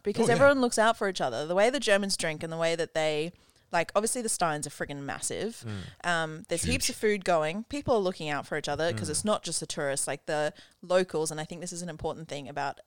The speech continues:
Speaker 1: a destination for a big party area is that it's not just tourists or hooligans or just young'uns, like, below
Speaker 2: Mm.
Speaker 1: age twenty-two, 'cause that is icky.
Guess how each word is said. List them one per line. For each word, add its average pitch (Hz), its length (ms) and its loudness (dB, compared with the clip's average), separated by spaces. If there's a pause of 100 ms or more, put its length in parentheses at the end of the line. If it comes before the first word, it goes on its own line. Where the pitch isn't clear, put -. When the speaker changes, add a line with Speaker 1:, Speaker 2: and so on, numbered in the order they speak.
(180)
Speaker 1:
a 175 60 -10
destination 147 680 -6
for 147 380 -4 (120)
a 156 80 -6
big - 240 -8
party 139 400 -6 (180)
area 185 560 -2
is 170 140 -8
that 143 220 -4
it's - 180 -8
not 170 340 -2
just - 300 -4
tourists 175 480 0
or 156 140 -8
hooligans 170 560 -4
or 147 360 -2 (440)
just 151 260 -4
young'uns, 135 480 -6
like, 117 260 -6 (100)
below 127 300 -4
Speaker 2:
Mm. - 80 -6
Speaker 1:
age 131 180 -8
twenty-two, - 460 -12 (680)
'cause 156 120 -14
that 151 200 -6
is 147 200 -10
icky. - 300 -10